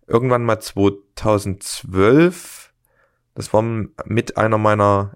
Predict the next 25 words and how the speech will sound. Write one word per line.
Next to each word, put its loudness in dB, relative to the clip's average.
ersten -6
besseren -2
Sets, -4
da 0
hab -6
ich -6
auch, -2
ähm, 0
ich -20
glaub -4
mal 2
in -2
Jena 2
bei 0
einer 2
Mix-Competition -2
gewonnen, 2
oder 0
hab -2
zweimal 2
mit -2
diesem 0
Mix -2
zumindest -2
gewonnen. 0